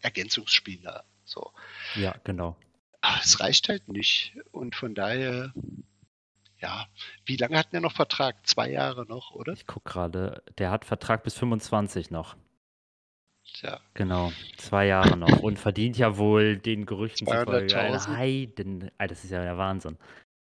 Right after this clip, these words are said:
Speaker 2: <laughs>
Speaker 1: Ja.
Speaker 2: Also, auf jeden Fall immer noch einer der Top-Verdiener im Kader.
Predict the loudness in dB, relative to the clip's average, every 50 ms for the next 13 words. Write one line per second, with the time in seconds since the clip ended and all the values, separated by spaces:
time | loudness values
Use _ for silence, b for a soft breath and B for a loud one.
0 | _ _ _ _ -2 -2 -2 -2 -2 -8 -10 -10 B B B B _ _ _ _
1 | _ _ _ _ _ -12 -12 -12 _ _ _ _ -8 -4 -4 -4 -2 -2 0 -2
2 | -2 2 2 2 2 4 2 4 4 4 4 4 4 4 4 2 2 0 -2 -2
3 | 2 0 0 2 2 2 2 2 2 0 -4 -6 -4 -2 0 4 6 8 10